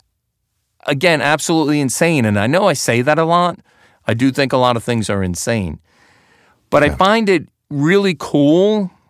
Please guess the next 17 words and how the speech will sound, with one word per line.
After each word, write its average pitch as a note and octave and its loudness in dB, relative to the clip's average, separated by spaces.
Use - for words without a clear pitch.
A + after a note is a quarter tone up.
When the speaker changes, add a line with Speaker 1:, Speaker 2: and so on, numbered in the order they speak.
Speaker 1:
actually, F#3+ 0
that C3 0
the A#2+ -8
fact D#3+ -2
that, C3 0
you C#3 0
know, A#2+ 0
it D3 2
was E3 2
a E3 -2
year D#3+ 0
ago A#2+ 2
that C3 0
it C3 0
hit C#3 2
one C3 0
billion. F#2 -4